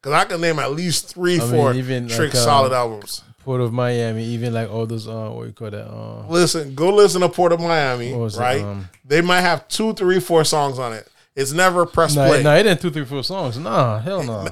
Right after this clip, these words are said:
Speaker 1: It's, Ro-, Trick got at least three press play albums. I'm not just press play and go. Trick was a fucking beast at his prime, bro.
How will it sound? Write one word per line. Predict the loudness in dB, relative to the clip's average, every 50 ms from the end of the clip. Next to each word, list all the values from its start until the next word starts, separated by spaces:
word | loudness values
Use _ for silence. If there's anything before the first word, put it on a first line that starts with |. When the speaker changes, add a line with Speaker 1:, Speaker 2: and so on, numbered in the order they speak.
| -4
Speaker 1:
It's, | -2 -2 -2 -2 -4 _ -18 -18 -18 -16 -8
Ro-, | -2 2 2 2 2 0 _ _ -8
Trick | -2 2 4 4 6
got | 6 6 8 8
at | 6 6 6
least | 4 4 2 2 0 0
three | 0 0 0
press | 4 6 6 6 4
play | 2 0 2 4 4
albums. | 4 2 2 -2 -4 -12 -16 -16 -16 -16 _ _ _ _ _ _ _ -6
I'm | 0 4
not | 6 6 6 6
just | 4 2 -2 0 2
press | 4 4 4 2
play | 0 2 6 6 6 6
and | 4
go. | 4 4 4 4 2
Trick | -4 -4 0 0 0 2 2
was | -2 -2 -2 -4
a |
fucking | -4 -6 -6 -6 -6 -8 -12 -12 -14 -16 -16 _
beast | -6 -4 -4 -2 -2 -2 0
at | 0 -2
his | -2 -6 -6
prime, | -4 -2 0 0 0 -2
bro. | -6 -10 -12 -12 -14